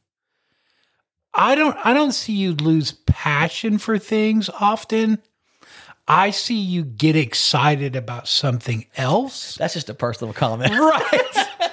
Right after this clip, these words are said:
Speaker 1: Uh,
Speaker 2: That's the redirecting of the passion. Yeah,
Speaker 1: Right,
Speaker 2: yeah, yeah.
Speaker 1: yeah. It's like, so, it's like something else grabs your attention, like, "Well, I'll just go do that."
Speaker 2: I'll just do that instead. Right, right, right. Yeah.
Speaker 1: Um,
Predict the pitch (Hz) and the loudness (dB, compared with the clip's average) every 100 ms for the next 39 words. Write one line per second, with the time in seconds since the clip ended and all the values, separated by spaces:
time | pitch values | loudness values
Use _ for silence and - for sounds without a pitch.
0 | - 320 - - - - 214 - 202 208 | -6 -10 -10 -10 -10 -8 -8 -6 0 2
1 | 202 196 180 175 196 220 226 202 165 190 | 4 2 0 -2 2 2 2 0 2 0
2 | 180 165 160 170 160 131 123 127 127 120 | 0 0 2 0 -4 -8 -8 -4 -2 -2
3 | 127 127 165 214 254 247 262 254 196 170 | -6 -4 2 4 4 4 4 2 2 -2
4 | 226 - - 214 214 254 233 180 - 262 | -4 -10 -6 -2 0 2 0 0 -4 0
5 | 240 220 214 196 165 - 226 202 185 196 | 2 0 0 -4 -2 0 0 0 0 2
6 | 196 - 170 165 151 147 165 143 147 151 | 2 0 0 0 0 -4 -2 -4 -4 -4
7 | 139 127 - - - 180 202 208 208 185 | -4 -8 -14 -20 -2 2 2 2 0 0
8 | 160 165 139 160 175 151 165 143 156 139 | 2 0 2 0 2 2 2 2 2 2
9 | 127 117 147 107 120 139 131 127 123 123 | 0 -4 -2 -2 0 0 2 -2 -4 -4
10 | 165 180 175 170 156 147 | 2 4 4 2 0 -4